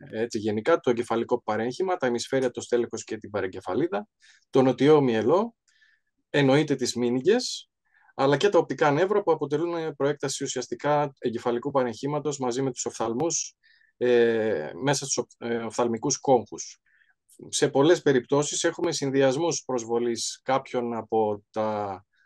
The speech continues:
ανωτέρω, ε, στοιχεία, όπως είναι, ένα παράδειγμα, η μηνυγκοεγκεφαλίτιδα. Οι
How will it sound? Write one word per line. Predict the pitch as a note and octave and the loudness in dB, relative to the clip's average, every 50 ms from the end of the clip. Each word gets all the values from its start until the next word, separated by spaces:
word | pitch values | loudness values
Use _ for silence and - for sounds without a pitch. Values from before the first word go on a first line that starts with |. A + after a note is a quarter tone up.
| _ - | _ -10
ανωτέρω, | - - A2+ A2 A2 G#2+ G#2+ C#3 C3+ C3 A#2+ A#2 A2+ G#2 G2+ G#2 F#2+ - | -2 0 0 2 0 0 2 2 4 4 4 4 2 2 0 -2 -4 -4
ε, | - G#2+ G2+ | -2 -2 -2
στοιχεία, | - - - G2+ F#2 - - G2+ G2+ A2 D3 G#3 B3+ B3+ _ _ _ _ _ _ - | -2 -2 -6 -8 -12 -10 -8 -4 -2 0 0 0 -2 -4 _ _ _ _ _ _ 0
όπως | - D#3 D3+ - C#3+ C3 - | 2 2 2 2 2 0 0
είναι, | C#3+ C#3+ C#3 | 0 0 0
ένα | C3 C3 | 0 0
παράδειγμα, | A#2 B2 C#3+ E3+ F3 E3+ E3 D#3 | 0 2 2 2 2 2 0 -2
η | D3 | -2
μηνυγκοεγκεφαλίτιδα. | C#3+ C3+ B2+ A#2+ A#2+ A2+ A2 A2 - A2+ A2 A2 A2 G#2+ - - F#2 F2+ E2+ - _ _ _ _ _ _ - _ _ _ _ _ _ _ _ _ _ _ _ | -2 -4 -2 0 -2 -2 -2 -4 -6 -4 -4 -4 -6 -8 -10 -12 -14 -14 -16 -16 _ _ _ _ _ _ -20 _ _ _ _ _ _ _ _ _ _ _ _
Οι | - C3 C3 | -4 -2 0